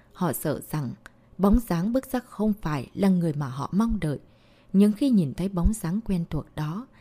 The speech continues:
gia đình ba người của Bạch Tố Y đã khóc vì sung sướng. Bạch Tố Y càng điên cuồng chạy về phía Lâm Thiểu Huy, rồi mạnh mẽ lao vào vòng tay của Lâm Thiểu Huy. Nước mắt chảy ra không ngăn được.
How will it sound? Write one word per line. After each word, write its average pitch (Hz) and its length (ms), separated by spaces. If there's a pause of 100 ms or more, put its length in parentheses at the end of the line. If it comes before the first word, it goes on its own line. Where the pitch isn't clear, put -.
(280)
gia - 180
đình 208 240
ba 254 120
người 196 240
của 147 140
Bạch 147 200 (100)
Tố 214 240
Y 202 140
đã 233 120
khóc 285 300 (100)
vì 147 120
sung 175 260
sướng. 180 320 (480)
Bạch 202 240
Tố 233 180
Y 254 120
càng 139 320
điên 226 200
cuồng 151 280
chạy 127 260
về 151 200
phía 175 180
Lâm 214 260
Thiểu - 260
Huy, 180 280 (360)
rồi 214 200
mạnh 175 240
mẽ 190 160
lao 277 200
vào 185 260
vòng 147 280
tay 226 120
của 185 260
Lâm 226 260
Thiểu 151 180
Huy. 190 280 (600)
Nước 233 260
mắt 254 220
chảy 156 220 (120)
ra 175 300
không 185 280
ngăn 175 240
được. 156 260